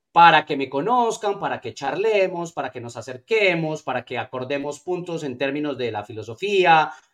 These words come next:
de si les gusto o no. Y de esa manera, cuando el equipo ande mal, piensen en mí.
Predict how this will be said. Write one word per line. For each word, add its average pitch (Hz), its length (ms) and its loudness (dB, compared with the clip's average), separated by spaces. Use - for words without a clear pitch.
de 120 120 -6
si 127 140 -8
les 117 180 -4
gusto 143 360 -4
o 135 120 0
no. 226 460 2
Y 143 140 -6
de 147 240 4
esa - 300 2
manera, 151 520 -2
cuando 117 260 -8
el 113 60 -10
equipo 214 320 -6
ande 214 280 0
mal, 226 600 2
piensen 269 420 -2
en 135 140 -4
mí. 107 300 -12